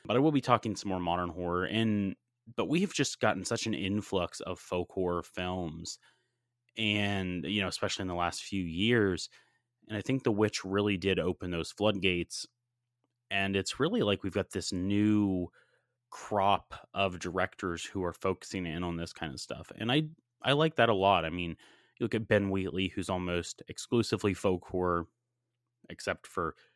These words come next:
you know, The Meg Two, whatever that was. But I have a feeling he will be back to the folk horror realm soon. So yeah, I think the future's never looked brighter for folk horror. You know, we had that big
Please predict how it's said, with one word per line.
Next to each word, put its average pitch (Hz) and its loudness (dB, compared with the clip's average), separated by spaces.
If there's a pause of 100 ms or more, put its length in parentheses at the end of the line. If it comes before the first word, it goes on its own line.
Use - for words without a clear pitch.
(200)
you 90 -4
know, 82 -4
The 82 -4
Meg 95 2
Two, 110 6
whatever 90 0
that 85 2
was. 78 -8
But 76 -8 (640)
I 117 4
have 117 4
a 117 2
feeling 110 2
he 107 -2
will 98 0
be 95 -2
back 82 0 (500)
to 95 -4
the 90 -8
folk 87 -4
horror 82 -2
realm 78 -4
soon. 80 -6 (1160)
So 147 -4
yeah, 180 4
I 131 4
think 131 0
the 120 -4
future's 110 -2
never 101 2
looked 95 -2
brighter 95 2
for 104 -2
folk 104 0
horror. 101 2 (520)
You 101 -4
know, 95 0
we 90 0
had 98 2
that 95 -2
big 98 2